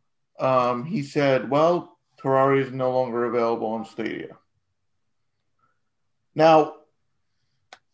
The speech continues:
I understand the gripe. There's questions I need answered, though. What did you do to get your account? He claims he did nothing against terms of service, but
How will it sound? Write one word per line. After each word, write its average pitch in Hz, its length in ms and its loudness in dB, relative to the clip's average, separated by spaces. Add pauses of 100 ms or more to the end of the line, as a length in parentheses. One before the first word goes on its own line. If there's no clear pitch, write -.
(680)
I 151 200 2
understand 160 840 -2 (100)
the 143 100 -6
gripe. 127 640 -6 (1400)
There's 202 400 0
questions 160 840 0
I 139 120 0
need 143 200 -2
answered, 131 420 -4
though. 160 380 4 (600)
What 165 300 2
did 523 200 -2
you 359 180 -2
do 180 340 -6
to 160 100 4
get 147 240 -2
your 139 140 2
account? 139 340 -6
He 233 260 0
claims 202 520 -2
he 156 140 -8
did 135 280 -2
nothing 135 360 -4
against 123 280 -10
terms 135 320 -6
of 113 80 -16
service, 135 320 -2
but 131 240 -8